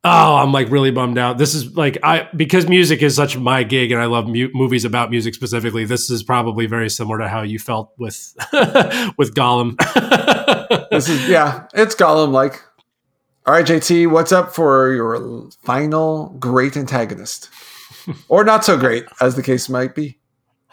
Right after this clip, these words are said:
Speaker 1: Well, funny enough, this one's actually the one where I think I'm the most probably staunch in believing that I'm right.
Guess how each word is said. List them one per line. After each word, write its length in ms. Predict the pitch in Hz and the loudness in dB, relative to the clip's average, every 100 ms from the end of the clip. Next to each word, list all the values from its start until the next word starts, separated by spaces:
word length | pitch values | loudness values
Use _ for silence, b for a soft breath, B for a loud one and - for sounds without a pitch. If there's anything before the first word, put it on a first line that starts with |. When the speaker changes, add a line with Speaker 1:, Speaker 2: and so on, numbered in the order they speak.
| b | b
Speaker 1:
Well, 180 | 180 180 | 2 4
funny 240 | 185 247 220 | 4 4 4
enough, 240 | 190 135 | 4 2
this 180 | 180 196 | 0 2
one's 160 | 208 | 2
actually 320 | 170 156 139 135 | 2 2 0 0
the 100 | 131 | 0
one 200 | 131 123 | -2 0
where 100 | 123 | 0
I 120 | 123 | 0
think 220 | 147 135 | -2 -2
I'm 180 | 123 117 | -2 -2
the 80 | 113 | -4
most 600 | 113 120 117 - - - | -2 -2 -4 -6 -12 -8
probably 360 | 143 120 110 110 | -4 -4 -4 -6
staunch 460 | - 127 120 117 | -4 -2 -2 -2
in 120 | 113 | -6
believing 440 | 104 101 117 113 113 | -8 -4 -4 -4 -4
that 100 | 110 | -4
I'm 140 | 104 | -4
right. 360 | 104 120 151 147 | -4 -4 -4 -8